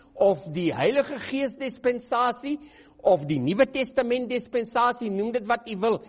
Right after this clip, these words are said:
of die genade dispensasie, noem dit net wat u wil. Maar dit het daar op Pinksterdag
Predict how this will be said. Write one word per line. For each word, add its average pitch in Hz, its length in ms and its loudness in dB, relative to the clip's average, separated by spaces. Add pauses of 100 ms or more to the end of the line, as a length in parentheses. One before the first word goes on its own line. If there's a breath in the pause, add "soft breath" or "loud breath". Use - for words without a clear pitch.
(380 loud breath)
of 151 160 2
die 160 80 -2
genade 175 640 4
dispensasie, 233 800 -2
noem 247 220 0
dit 220 120 0
net 240 200 0
wat 196 120 0
u 202 80 -6
wil. 190 140 4 (400 loud breath)
Maar 180 220 0
dit 277 180 -4
het 247 80 -2
daar 285 300 4
op - 160 -4
Pinksterdag 214 580 -2